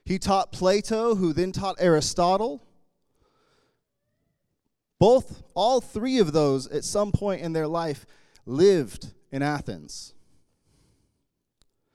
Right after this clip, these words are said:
Numerous artists, great Greek artists of history, lived and came from this city. This city, this ancient Greek city, was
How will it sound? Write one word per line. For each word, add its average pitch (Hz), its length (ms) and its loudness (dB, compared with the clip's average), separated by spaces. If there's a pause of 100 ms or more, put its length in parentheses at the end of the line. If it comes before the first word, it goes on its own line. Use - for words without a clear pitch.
(3250)
Numerous 196 720 2
artists, 175 840 0
great 185 260 2 (1080)
Greek 185 360 -2
artists 185 460 0
of 139 120 -8
history, 131 680 -8 (300)
lived 156 580 0
and 135 160 -8
came 160 380 -4
from 131 180 -10
this 123 160 -4
city. 139 220 -4
This 214 180 0
city, 220 640 -4 (480)
this 147 180 -4 (100)
ancient 233 460 -4
Greek 208 280 -4
city, 180 380 -4
was 170 360 -4